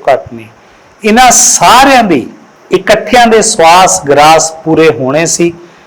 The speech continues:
ਔਰ ਰਮੇਸ਼ ਕੁਮਾਰ ਨੇ ਅਜੇ ਜ਼ਿੰਦਗੀ ਭੋਗਣੀ ਸੀ। ਇਸ ਕਰਕੇ,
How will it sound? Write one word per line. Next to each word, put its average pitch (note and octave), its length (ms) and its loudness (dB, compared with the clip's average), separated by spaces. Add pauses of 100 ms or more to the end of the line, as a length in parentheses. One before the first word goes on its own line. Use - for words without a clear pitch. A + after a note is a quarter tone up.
(180)
ਔਰ E3+ 120 4
ਰਮੇਸ਼ F3+ 460 2
ਕੁਮਾਰ E3 420 0
ਨੇ E3 220 -4
ਅਜੇ D3 200 -2
ਜ਼ਿੰਦਗੀ C3 480 -4
ਭੋਗਣੀ C3 500 -2
ਸੀ। E3+ 280 -4 (520)
ਇਸ F#3+ 120 0
ਕਰਕੇ, D#3 640 -2